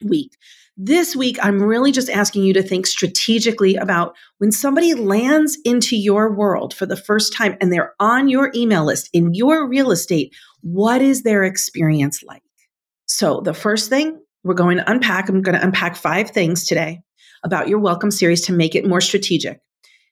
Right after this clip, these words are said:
The first thing is to remember, this is not a sales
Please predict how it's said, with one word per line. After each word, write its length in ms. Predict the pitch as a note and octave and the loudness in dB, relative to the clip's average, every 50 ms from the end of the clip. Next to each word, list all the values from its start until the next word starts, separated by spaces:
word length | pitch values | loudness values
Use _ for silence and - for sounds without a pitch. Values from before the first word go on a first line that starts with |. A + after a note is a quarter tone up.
| _ _ | _ _
The 60 | - F3+ | -6 -6
first 380 | - - A3+ A3+ B3+ B3+ - | -2 0 0 0 0 0 -2
thing 240 | - - C#4+ C#4+ C#4 | -4 0 2 2 2
is 140 | C4 B3+ C4 | 2 0 0
to 140 | - C4 C4 | -2 0 0
remember, 540 | B3+ A#3 F3 E3 E3 D#3+ D#3+ D#3 D#3+ - _ _ _ _ _ _ _ _ - | 2 2 2 2 2 2 0 0 -2 -6 _ _ _ _ _ _ _ _ -4
this 260 | E3+ F#3+ A#3 A#3 - | 0 0 0 2 0
is 120 | C#4+ C4 | 0 0
not 220 | C4 B3 A3+ A3+ A3 | 0 0 2 2 2
a 100 | A3 A3 | 2 0
sales 760 | G#3+ - - - - G3+ F#3+ F3+ F3 E3 E3 E3 E3 E3 | 0 -4 -6 -4 -2 0 2 2 2 2 2 0 0 -2